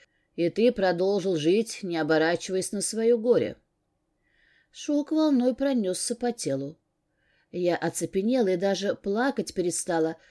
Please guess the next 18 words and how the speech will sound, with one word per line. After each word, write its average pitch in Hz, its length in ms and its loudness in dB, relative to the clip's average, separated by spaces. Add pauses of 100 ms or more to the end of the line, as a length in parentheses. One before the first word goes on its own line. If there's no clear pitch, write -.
(340)
отказываясь 196 800 0
верить 185 360 0
в - 60 -18
то, 294 180 0
что - 340 -4
видела 226 540 -2 (160)
и 277 100 -4
слышала. 147 640 -4 (1080)
Угроза, 170 500 2
возникшая 180 640 -2
в 175 40 -2
моей 180 260 0
жизни 180 400 0
как 175 240 0
гром 185 300 0
в - 20 -2
ясный 170 460 0
день, 269 340 2